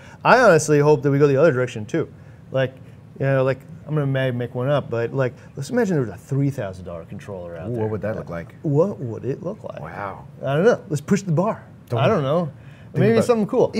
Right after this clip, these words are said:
Speaker 2: infinite sized hammer.
Speaker 1: So to be fair,
Speaker 2: Let's
Speaker 1: that's
Speaker 2: see.
Speaker 1: never been discussed.
Speaker 2: <laughs>
Speaker 1: But, like,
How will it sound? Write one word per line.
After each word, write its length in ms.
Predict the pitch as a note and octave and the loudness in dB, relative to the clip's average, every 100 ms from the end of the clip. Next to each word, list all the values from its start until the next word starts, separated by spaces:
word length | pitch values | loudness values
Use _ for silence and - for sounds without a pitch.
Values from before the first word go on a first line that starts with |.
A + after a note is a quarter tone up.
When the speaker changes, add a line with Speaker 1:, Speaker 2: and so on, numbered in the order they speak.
| B3+ | 2
Speaker 2:
infinite 560 | B3 - B3+ A#3 G#3 - | 2 0 2 4 2 0
sized 420 | G#3 G3+ G3+ G3 | 2 4 4 2
hammer. 520 | G3 F3+ D3 G#2+ F#2 | 4 4 2 -2 -4
Speaker 1:
So 140 | - D#3 | 4 4
to 60 | C#3 | 6
be 160 | D3 | 2
fair, 240 | C3 D3 C3 | 2 4 4
Speaker 2:
Let's 60 | A#2+ | 2
Speaker 1:
that's 120 | B2 | 0
Speaker 2:
see. 60 | D3 | 0
Speaker 1:
never 200 | D3 C#3 | 2 2
been 140 | C3 B2 | 0 -2
discussed. 420 | A#2+ C#3+ D#3 E3 | 2 4 4 4
Speaker 2:
<laughs> 100 | D3+ | 6
Speaker 1:
But, 300 | D#3 D3 D#3 | 6 8 8
like, 320 | D3+ D3 C#3+ | 6 4 2